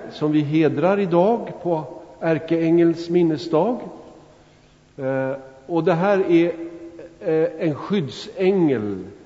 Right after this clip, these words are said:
i ortodox tradition. De är lätt teriomorfa, alltså de har som djuren, en del utav fåglarna, eh, ja, alla fåglar ska vi säga, vingar.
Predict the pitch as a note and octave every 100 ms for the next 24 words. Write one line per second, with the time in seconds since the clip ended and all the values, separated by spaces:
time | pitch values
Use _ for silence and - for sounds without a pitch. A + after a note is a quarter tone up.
0 | - - - _ D3 D#3 D3 D#3 C#3 D3
1 | - - D3 C3 B2+ - A#2 G#2+ F#2+ -
2 | - - _ _ _ _ _ _ _ _
3 | _ _ D3+ E3 G3 F#3+ - - - -
4 | E3+ G#3+ A3+ - - - F#3+ G3 F#3+ F#3
5 | G3+ F3 - C3+ B2 C3+ - D#3 D3+ D#3
6 | C#3+ D3 C#3+ C#3 C#3+ - - - - D#3+
7 | D#3+ F3 F3 F3+ F3+ F#3 E3 D#3+ D3+ E3
8 | E3 D#3+ D#3 C3+ - D#3+ C3+ D3 D3 D3
9 | D#3+ D#3+ E3 - - - - _ D#3 C3+
10 | C3 B2+ C3 C3 C#3 C3 C#3 D#3+ D3 C#3
11 | C3 C#3 C3 C#3+ B2+ B2+ C#3+ D3+ A#2+ B2
12 | A2